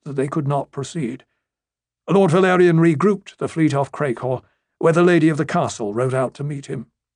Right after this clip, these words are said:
It was from her that his lordship first heard of the great ball to be held on Maiden's Day. Word had reached Fair Isle as well,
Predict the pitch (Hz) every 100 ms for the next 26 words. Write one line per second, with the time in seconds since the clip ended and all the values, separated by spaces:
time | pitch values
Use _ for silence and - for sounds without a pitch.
0 | _ _ _ - 165 175 170 160 151 131
1 | 175 110 104 113 127 113 123 131 117 120
2 | 120 156 117 - 151 131 113 113 127 139
3 | 127 _ 135 170 127 - - _ _ _
4 | _ 139 117 143 117 127 123 147 160 131
5 | 113 139 - - - _ _ _ _ _
6 | _ _ _ _ _ _ _ _ _ _
7 | _ _ 147 170 165 160 139 165 175 170
8 | - - 196 196 131 110 117 120 131 175
9 | 175 120 107